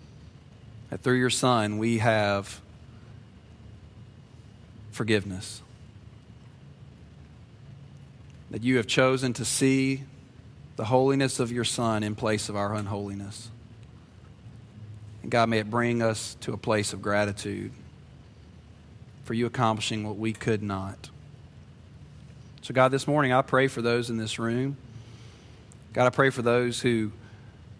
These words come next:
who you are calling this morning, God, to a deeper level of compassion.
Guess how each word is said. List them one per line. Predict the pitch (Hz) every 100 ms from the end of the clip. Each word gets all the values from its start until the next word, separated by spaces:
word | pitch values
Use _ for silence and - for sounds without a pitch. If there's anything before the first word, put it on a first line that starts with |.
| - - - - - - - - - - - - - - - - - - -
who | 127
you | 127
are |
calling | 110 135 131 127 117
this | 110
morning, | 123 117 110
God, | 113 110
to | 117
a | 110
deeper | 113 120 120
level | 113 113 110
of | 104
compassion. | 107 98 104 107 - 117 107